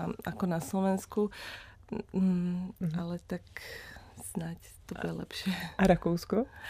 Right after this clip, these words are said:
Speaker 1: A Rakúsko, zatiaľ tam máme len málo zberateľov, ale
Speaker 2: Mhm.
Speaker 1: je to veľmi podobné ako na Slovensku.
Speaker 2: Mhm.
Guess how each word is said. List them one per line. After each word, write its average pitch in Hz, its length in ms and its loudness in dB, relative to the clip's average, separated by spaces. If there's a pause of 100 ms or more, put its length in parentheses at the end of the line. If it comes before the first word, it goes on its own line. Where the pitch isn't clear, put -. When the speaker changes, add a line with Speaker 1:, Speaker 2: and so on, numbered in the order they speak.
(280)
Speaker 1:
A 202 100 2 (280)
Rakúsko, 208 840 2
zatiaľ 208 320 4
tam 233 160 4
máme 214 300 8
len 185 340 4
málo 180 400 4
zberateľov, 214 880 4 (540)
ale 190 680 8 (1000)
Speaker 2:
Mhm. 170 240 -2
Speaker 1:
je 220 160 12
to 202 120 -6
veľmi 170 220 4
podobné 165 460 2
ako 156 120 -2
na 165 120 -2
Slovensku. 175 640 -2
Speaker 2:
Mhm. 180 100 -4